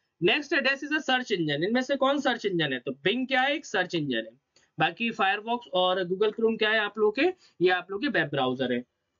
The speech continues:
नेक्स्ट क्वेश्चन है, dash is the main page of website, किसी भी वेबसाइट का मेन पेज क्या होता है हमारा? इंडेक्स पेज, और अगर ऑप्शन होगा होम पेज, तो आप लोगों को होम पेज लिखना है। नेक्स्ट है, dash is a collection of related file, जो collection of related files होती हैं,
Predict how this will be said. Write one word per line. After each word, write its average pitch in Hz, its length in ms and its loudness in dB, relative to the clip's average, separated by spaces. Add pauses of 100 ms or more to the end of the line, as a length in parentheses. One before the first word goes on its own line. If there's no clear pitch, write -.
नेक्स्ट 214 260 0
क्वेश्चन 269 360 0
है, 277 140 -2 (580)
dash 247 300 0
is 285 120 -6
the 311 160 0
main 262 340 -2
page 277 160 0
of 269 120 0
website, 175 440 -4
किसी 226 260 -2
भी 302 100 4
वेबसाइट 240 420 -2
का 262 100 0
मेन 240 240 -2
पेज 269 240 -4
क्या 262 120 2
होता 247 220 0
है 240 60 2
हमारा? 247 400 2
इंडेक्स 208 440 -2
पेज, 302 220 0
और 196 160 0
अगर 208 160 0
ऑप्शन 196 400 -2
होगा 233 140 0
होम 202 260 -2
पेज, 285 280 -2
तो 226 60 0
आप 185 200 0
लोगों 202 260 4
को 349 140 -4 (280)
होम 240 220 2
पेज 247 180 -2
लिखना 151 320 -2
है। 123 200 -2 (360)
नेक्स्ट 247 360 0
है, 311 100 2 (100)
dash 254 220 -2
is 269 100 -6
a 294 80 -2 (120)
collection 254 500 -2
of 302 160 -2
related 226 460 0
file, 180 220 -2
जो 196 200 -6
collection 254 420 0
of 247 140 0
related 233 440 0
files 247 280 -2
होती 220 280 0
हैं, 320 160 0